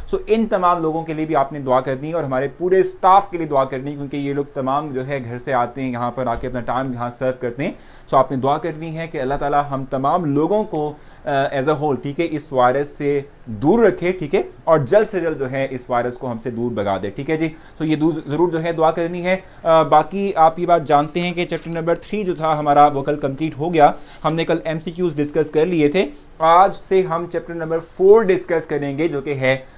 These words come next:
structure of molecule, ठीक है। Uh, structure of molecule के हवाले से जो है मैं आप लोगों को brief करूंगा, ठीक है।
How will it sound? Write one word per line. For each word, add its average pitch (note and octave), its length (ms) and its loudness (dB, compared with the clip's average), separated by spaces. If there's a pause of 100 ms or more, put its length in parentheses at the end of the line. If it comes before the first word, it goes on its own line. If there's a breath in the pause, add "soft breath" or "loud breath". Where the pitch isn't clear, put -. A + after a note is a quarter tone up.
(120)
structure G3+ 600 2 (240)
of C#3+ 200 2 (260)
molecule, C3 560 0
ठीक C3 180 -2
है। D#3+ 180 2 (220 loud breath)
Uh, D3+ 140 4
structure F#3 380 0
of F3+ 140 8 (140)
molecule D#3 520 4
के E3+ 100 4
हवाले C#3+ 360 8
से D3+ 140 -4
जो C#3 100 2
है D3 160 0
मैं C#3+ 100 0
आप B2+ 220 2
लोगों C#3 220 -4
को C#3+ 200 0
brief B2 420 -4
करूंगा, G#2+ 360 0
ठीक D3 260 -4
है। F#3+ 180 0